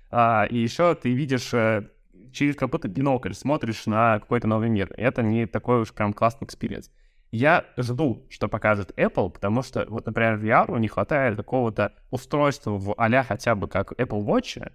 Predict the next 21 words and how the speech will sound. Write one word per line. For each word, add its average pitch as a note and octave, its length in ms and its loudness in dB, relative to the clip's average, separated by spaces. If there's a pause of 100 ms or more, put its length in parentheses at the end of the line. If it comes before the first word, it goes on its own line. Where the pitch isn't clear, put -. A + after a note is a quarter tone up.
(140)
который A#2+ 260 0
станет A#2 300 2
популярным A2+ 560 0
и - 20 0
массовым, A2+ 600 0 (260)
как, A#2+ 160 -2
у B2+ 60 -4
которого B2+ 340 0
будет A#2 300 -2
свой G2 240 -4
стор, A3+ 320 0 (160)
и A2 240 0
для A#2+ 120 -2
которого C#3+ 380 0
можно A#2 300 0
будет A#2+ 260 -4
пилить, A#2+ 380 -4 (260)
а, G#2+ 460 2 (260)
какие-то B2+ 300 0
кастомные B2+ 400 0
приложения A#2+ 640 0